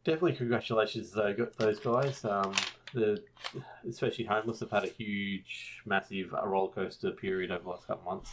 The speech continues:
uh, from the Masters, so at least we'll see some very good talent, young talent coming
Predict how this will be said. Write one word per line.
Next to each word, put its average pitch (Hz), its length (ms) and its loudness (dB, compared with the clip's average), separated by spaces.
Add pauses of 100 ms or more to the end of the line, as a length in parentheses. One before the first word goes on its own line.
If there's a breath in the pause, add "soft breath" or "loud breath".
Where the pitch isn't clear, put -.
uh, 87 200 -2 (140)
from 90 440 -8
the 92 80 -6
Masters, 92 500 -2
so 87 460 -4
at - 360 -18
least - 400 -14
we'll 95 120 -8
see 90 200 -4
some 90 220 -10
very 87 300 -2
good 85 240 -6
talent, 85 340 -4
young 87 260 0
talent - 380 -8
coming 92 220 -8